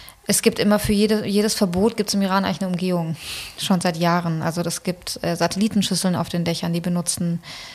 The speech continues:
äh, und gucken, gucken, die gucken damit halt Exilfernsehen, Exilnachrichten und so weiter. Ähm, Internet, natürlich gibt's Zensur, es ist ein komplett zen-, zensur-,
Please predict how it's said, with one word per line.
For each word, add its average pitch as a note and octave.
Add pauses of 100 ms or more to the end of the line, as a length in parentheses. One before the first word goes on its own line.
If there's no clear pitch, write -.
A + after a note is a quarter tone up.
(200)
äh, F3+
und F3+
gucken, F#3 (300)
gucken, F#3
die F3+
gucken F#3
damit F3
halt E3
Exilfernsehen, F3
Exilnachrichten F3
und F3
so F3
weiter. F3 (580)
Ähm, E3+
Internet, F#3+
natürlich A3
gibt's -
Zensur, A#3+
es -
ist -
ein F3+
komplett F#3
zen-, F#3+
zensur-, F#3